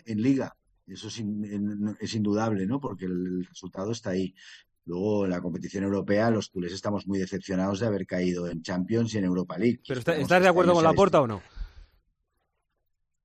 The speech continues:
Speaker 1: <laughs> Tú quieres que te diga que no para que sea el titular.
Speaker 2: No, no, no, no, no, no. Yo
Speaker 1: <laughs>
Speaker 2: quiero que tú digas lo que quieras, pero, eh, yo lo que te pido es que me respondas si puedes, si no,
Speaker 1: No,
Speaker 2: pues
Speaker 1: no.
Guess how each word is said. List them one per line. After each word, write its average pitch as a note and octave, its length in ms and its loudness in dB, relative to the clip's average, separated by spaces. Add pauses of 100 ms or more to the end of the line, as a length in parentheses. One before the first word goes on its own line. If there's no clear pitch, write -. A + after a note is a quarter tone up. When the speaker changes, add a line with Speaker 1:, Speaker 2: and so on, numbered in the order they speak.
(640)
Speaker 1:
<laughs> A#2 360 -6
Tú A#2+ 100 0
quieres C3+ 280 4
que C#3 100 0
te C3 80 0
diga B2+ 220 2
que B2+ 100 -2
no C3 180 2
para B2 220 -6
que - 80 -18
sea A2+ 160 -2
el A2 80 -4
titular. A2 340 -2
Speaker 2:
No, A3+ 320 10
no, A#3 140 6
no, A3+ 120 6
no, A3 140 4
no, G3+ 200 6
no. F#3 160 6
Yo F3 140 6
Speaker 1:
<laughs> - 20 6
Speaker 2:
quiero G#3+ 180 6
que G#3+ 100 6
tú F#3+ 140 6
digas G#3 180 6
lo G3+ 80 4
que D3+ 60 2
quieras, D#3+ 180 6
pero, B2+ 300 2
eh, A#2+ 120 -6
yo B2+ 200 0
lo B2 360 -2
que A2 80 -6
te G2+ 120 -8
pido A#2 160 -6
es B2 60 -8
que E3+ 80 4
me E3 100 6
respondas D3 420 -2
si G2 120 -12
puedes, C#3 340 -2
si F#2 120 -12
no, A2+ 220 0
Speaker 1:
No, C3 440 2
Speaker 2:
pues A2+ 100 -8
Speaker 1:
no. A#2 280 0